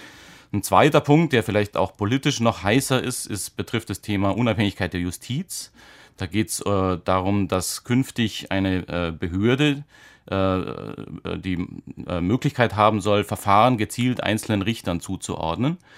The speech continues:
was den, gegen den Grundsatz des gesetzlichen Richters verstößt, der eigentlich zum Grundbestand, äh, ähm, der europäischen Verfassungskultur gehört. Ähm, und der, der Regierung beziehungsweise dieser Behörde die Möglichkeit eröffnet, sozusagen zu steuern, welcher Richter über welchen Fall entscheidet.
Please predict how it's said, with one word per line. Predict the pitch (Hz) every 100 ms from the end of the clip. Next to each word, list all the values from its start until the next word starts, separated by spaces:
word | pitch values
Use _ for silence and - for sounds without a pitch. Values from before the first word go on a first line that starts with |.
| - - -
was | 104 104
den, | 107 98 95
gegen | 101 95
den | 90
Grundsatz | - 123 110
des | 101 -
gesetzlichen | 98 104 - 90
Richters | 87 110 82 -
verstößt, | 80 - 87 131 - -
der | -
eigentlich | 90 -
zum | 82
Grundbestand, | - 107 - - - 90 98 - _ - - _ -
äh, | 87
ähm, | 85 85 85 85 85 85 82 82 - _ _ _ _ - -
der | 90 87 73
europäischen | 87 85 92 90 82
Verfassungskultur | 85 107 98 - 90 - 90
gehört. | 78 80 90 123 - _ _ - - -
Ähm, | 90 90 92
und | 98 101 -
der, | 95 92 90 87 -
der | 85 80
Regierung | 90 101 113 117
beziehungsweise | 101 104 90 90
dieser | 85 82
Behörde | 78 78 92 101 98
die | 87
Möglichkeit | 87 90 - 90
eröffnet, | 85 - 90 85
sozusagen | 87 82
zu | -
steuern, | 85 - 92 104 101
welcher | 82 92 92
Richter | 87 - 85
über | 85
welchen | 80 78 87
Fall | 87 82
entscheidet. | 80 - 80 80 -